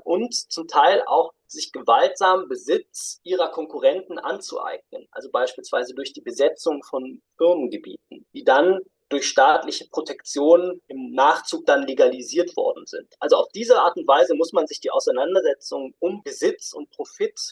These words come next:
in Russland in den neunzehnhundertneunziger Jahren vorstellen. Und das hat eben zu einer extremen Wirtschaftskrise geführt,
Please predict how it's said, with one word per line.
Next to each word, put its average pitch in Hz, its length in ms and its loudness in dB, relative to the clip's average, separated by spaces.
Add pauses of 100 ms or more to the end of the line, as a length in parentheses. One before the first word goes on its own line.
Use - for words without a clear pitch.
in 190 420 -8 (100)
Russland 160 480 -4
in 139 140 -14
den 135 260 -10
neunzehnhundertneunziger 127 720 2
Jahren 120 260 2 (260)
vorstellen. 101 540 -2 (360)
Und 165 180 4
das 170 260 4
hat 196 220 0
eben 185 240 2
zu - 160 -2
einer 170 420 4 (180)
extremen 202 1000 -2
Wirtschaftskrise 127 840 -2
geführt, - 720 -14